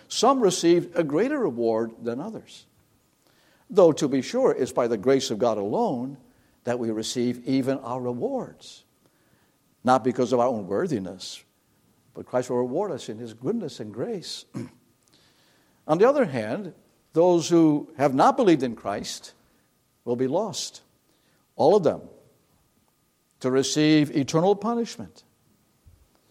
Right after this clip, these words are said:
And yet the Bible also teaches that some will be punished more severely than others. How? According to what they have done.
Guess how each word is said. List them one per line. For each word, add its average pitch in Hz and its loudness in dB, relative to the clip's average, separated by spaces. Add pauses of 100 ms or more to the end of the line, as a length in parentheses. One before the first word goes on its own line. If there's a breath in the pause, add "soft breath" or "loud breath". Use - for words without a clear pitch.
(340)
And 117 -4
yet 156 4
the 165 2
Bible 165 4
also 196 0
teaches 202 -4
that 127 0
some 190 2
will 190 2
be 165 4
punished 170 -6
more 156 2
severely 196 4
than 180 0
others. 202 0 (400 soft breath)
How? 165 2
According 202 0
to 202 -2
what 180 -2
they 165 0
have 160 -8
done. 185 -2